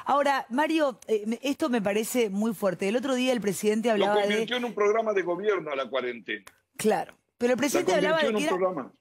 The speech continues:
Speaker 1: que era como un papá, ¿no? Que nos miraba como el nene en el balcón,
Speaker 2: Bueno,
Speaker 1: ¿no? Como si uno fuera un tarado.
Speaker 2: esa, esa, eso tiene que ver con lo que vos dijiste del empoderamiento. A ver, yo entiendo, puede ser un mal ejemplo.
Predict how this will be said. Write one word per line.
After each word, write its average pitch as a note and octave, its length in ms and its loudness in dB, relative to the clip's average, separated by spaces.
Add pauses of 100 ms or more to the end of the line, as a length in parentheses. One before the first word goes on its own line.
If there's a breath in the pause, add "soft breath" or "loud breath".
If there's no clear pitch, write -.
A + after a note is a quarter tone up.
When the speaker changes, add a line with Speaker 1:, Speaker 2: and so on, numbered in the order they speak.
(160)
Speaker 1:
que D4 80 -2
era D#4+ 140 0
como C4 260 0
un C4+ 120 -2
papá, A3+ 360 0
¿no? A3 220 -2
Que A#3 100 0
nos A3+ 140 2
miraba B3+ 400 2
como G#3 220 -2
el A3 80 0
nene A#3+ 180 0
en A#3 80 0
el G#3 160 2
balcón, G3+ 540 2
Speaker 2:
Bueno, G#3+ 260 2
Speaker 1:
¿no? A#3 140 0
Como A3+ 180 0
si - 100 -6
uno D4 120 -2
fuera C4 200 2
un A3 140 0
tarado. F#3+ 280 2
Speaker 2:
esa, F3 240 0 (140)
esa, - 360 -2 (1500)
eso F3 260 0
tiene E3+ 220 -2
que D3+ 100 -2
ver E3 180 0
con D#3 180 0
lo C3 120 0
que C3 220 -2
vos C#3 160 -4
dijiste C3+ 420 -2
del B2 140 -2
empoderamiento. G2+ 1080 -4
A D3+ 120 4
ver, C#3 340 2 (560)
yo D4+ 140 2
entiendo, C3+ 680 0
puede C3+ 200 0
ser C3 180 -2
un B2 100 -4
mal A#2 160 -2
ejemplo. G#2 680 -6